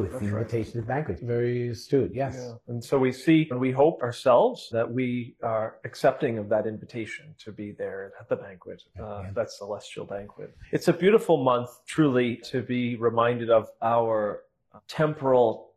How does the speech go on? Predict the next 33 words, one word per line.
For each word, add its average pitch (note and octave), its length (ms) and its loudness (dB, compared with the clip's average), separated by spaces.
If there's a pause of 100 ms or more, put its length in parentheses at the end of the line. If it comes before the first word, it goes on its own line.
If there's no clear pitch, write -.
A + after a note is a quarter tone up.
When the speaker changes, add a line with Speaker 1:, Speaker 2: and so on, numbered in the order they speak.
(120)
Speaker 2:
existence, B2 720 -8
as F#2 140 -6
we C3 100 4
say, A#2 140 2
Speaker 1:
Mm-hmm. B2+ 260 2
Speaker 2:
in A2 60 -8
this A2+ 240 -8
earth, A#2 400 -4
and A2 180 -10
to A#2 140 -12
recognize, A#2 560 -4 (300)
don't - 280 4
put C3+ 160 -2
off C3 260 2
to B2 60 -12
tomorrow A#2 540 0
what A#2+ 160 -4
we A2+ 80 -8
can A#2 180 -14
do G#2+ 180 -6
today. G#2 480 -4
Speaker 1:
How G#2 220 -4
true A2 380 -4
that G#2+ 200 -4
is. A2+ 240 -4
Speaker 2:
Right. B2 240 -12
Speaker 1:
Life A#2 220 0
is A#2+ 80 0
too - 160 0
short D3 300 4
and A#2 100 -6
too C#3+ 100 -2
fragile. C3 520 2